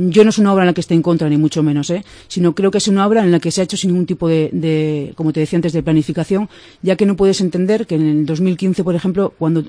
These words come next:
eh, haces una obra de esa infra-, eh, envergadura, infraestructura, no contemples, por ejemplo, la, la recogida neumática de basuras.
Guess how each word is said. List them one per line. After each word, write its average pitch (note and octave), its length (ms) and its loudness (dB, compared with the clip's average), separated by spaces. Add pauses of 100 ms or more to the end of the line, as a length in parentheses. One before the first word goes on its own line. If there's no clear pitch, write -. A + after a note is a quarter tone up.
eh, E3+ 220 -4
haces G3 200 -6
una G3 180 0
obra F3+ 180 -2
de E3+ 60 -4
esa E3+ 300 -2 (640)
infra-, F3 300 2 (140)
eh, D#3+ 360 0
envergadura, E3+ 460 2
infraestructura, F#3+ 560 -2 (180)
no F#3 140 -4
contemples, F3+ 500 -2
por E3+ 120 -4
ejemplo, F#3 280 -4
la, E3 200 -4
la F3+ 120 -2
recogida E3 320 -2
neumática D#3+ 360 -2
de D3+ 60 -2
basuras. D3 420 -8